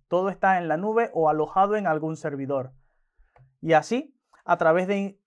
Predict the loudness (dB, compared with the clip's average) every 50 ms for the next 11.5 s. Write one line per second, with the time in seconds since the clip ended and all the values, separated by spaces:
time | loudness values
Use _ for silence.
0 | _ _ _ _ _ _ 2 4 4 4 2 -2 -4 -4 0 2 2 2 2 0
1 | -2 -2 -2 -2 -2 -6 -6 -6 -8 -6 -2 2 4 6 6 4 4 2 -2 -6
2 | -6 -6 -6 -4 -4 -2 -4 -2 -2 0 0 0 0 2 2 2 2 2 -2 -4
3 | -4 -4 -6 -8 -10 -10 -8 -8 -8 -8 -8 -10 -10 -12 -10 -10 -8 -8 -8 -8
4 | -8 -8 -8 -8 -6 -6 -8 -10 -6 -4 -2 -2 -2 -2 -4 -4 -4 -2 -2 0
5 | 0 -2 -2 -2 0 2 4 4 4 2 0 -4 -2 -2 -2 -2 -2 -4 -6 -8
6 | -8 -6 -6 -6 -6 -6 -6 -6 -8 -6 -6 -6 -8 -8 -6 -4 -6 -4 -4 -6
7 | -8 -8 _ _ _ _ _ _ _ _ _ _ _ _ _ 0 0 2 2 0
8 | -2 -2 _ 2 2 2 2 2 -2 -6 -2 -2 0 2 2 0 0 -2 _ _
9 | _ _ _ _ _ -4 -4 -2 -2 -2 0 -2 -2 -4 -6 -8 -6 -4 -6 -4
10 | 0 0 0 0 0 -2 -4 -2 -2 -2 -2 -2 -6 _ _ _ _ _ _ _
11 | _ -2 0 0 0 0 -2 -6 _